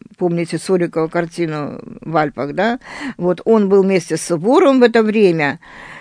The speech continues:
и он как раз покоится здесь. Э, были очень удивлены таким совпадением.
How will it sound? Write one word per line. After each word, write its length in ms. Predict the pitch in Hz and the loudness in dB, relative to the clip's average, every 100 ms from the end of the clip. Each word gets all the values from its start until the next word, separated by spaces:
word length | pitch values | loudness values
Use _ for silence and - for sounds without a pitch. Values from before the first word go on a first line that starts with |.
| - | -4
и 340 | 180 175 170 - | 2 4 4 0
он 400 | 170 254 311 302 - | 0 2 2 -2 -6
как 220 | 170 170 | -8 -2
раз 320 | 190 254 233 | 0 0 -2
покоится 600 | - 165 180 190 196 196 | -8 -8 2 6 6 2
здесь. 500 | 175 156 160 147 - _ - - 214 - | -8 -2 -2 -2 -10 _ -20 -18 -16 -14
Э, 180 | 185 165 | -8 -8
были 520 | 151 - 113 185 233 226 | -8 -10 -4 2 4 4
очень 380 | 240 233 196 190 | 4 0 2 -2
удивлены 460 | 175 185 202 269 | 0 0 2 2
таким 260 | 233 170 208 | 0 -2 -2
совпадением. 960 | - 202 196 185 175 156 151 147 147 | -2 -2 -2 0 -2 -4 -4 -8 -10